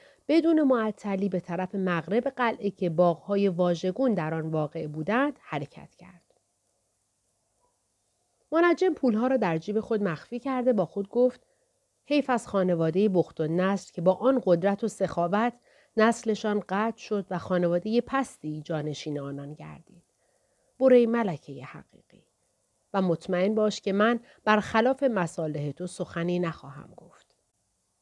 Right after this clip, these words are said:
در این هنگام صدای باز شدن در قلعه شنیده شد و منجم فوراً به طرف قلعه رفت.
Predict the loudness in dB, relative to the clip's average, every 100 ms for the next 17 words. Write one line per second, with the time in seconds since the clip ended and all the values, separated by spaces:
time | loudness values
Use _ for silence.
0 | _ _ _ _ _ _ _ 0 0 0
1 | -4 -2 -2 0 0 2 2 4 6 6
2 | 4 2 -2 -2 0 0 0 0 -2 -2
3 | -4 -4 -6 -4 -4 -4 -2 -4 -2 -2
4 | 0 2 4 4 4 2 0 -2 -2 -8
5 | _ _ 4 6 6 4 -2 -2 -4 -6
6 | -6 -6 -6 -6 -8 -12 -14 -20 _ _
7 | _